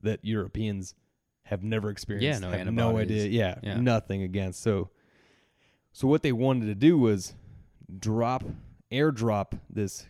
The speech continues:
Speaker 1: chemically enhanced
Speaker 2: Mm.
Speaker 1: shit.
Speaker 2: Packages.
Speaker 1: Yes.
Speaker 2: Mm-hmm.
Speaker 1: Package is, it would be multiple 'cause it'd be
Speaker 2: Yeah.
Speaker 1: hundreds and thousands of
Speaker 2: Operation
Speaker 1: pounds.
Speaker 2: Dumbo Drop.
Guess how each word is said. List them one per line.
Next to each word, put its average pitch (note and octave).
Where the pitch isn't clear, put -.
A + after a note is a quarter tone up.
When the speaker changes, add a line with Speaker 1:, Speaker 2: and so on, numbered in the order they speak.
Speaker 1:
chemically G#2
enhanced F#2+
Speaker 2:
Mm. F#2+
Speaker 1:
shit. -
Speaker 2:
Packages. F#2
Speaker 1:
Yes. -
Speaker 2:
Mm-hmm. G2
Speaker 1:
Package G2+
is, F#2
it -
would C#3
be B2
multiple F#2+
'cause -
it'd -
be -
Speaker 2:
Yeah. B2
Speaker 1:
hundreds F#2+
and -
thousands F#2+
of -
Speaker 2:
Operation G2+
Speaker 1:
pounds. A2
Speaker 2:
Dumbo F#2+
Drop. -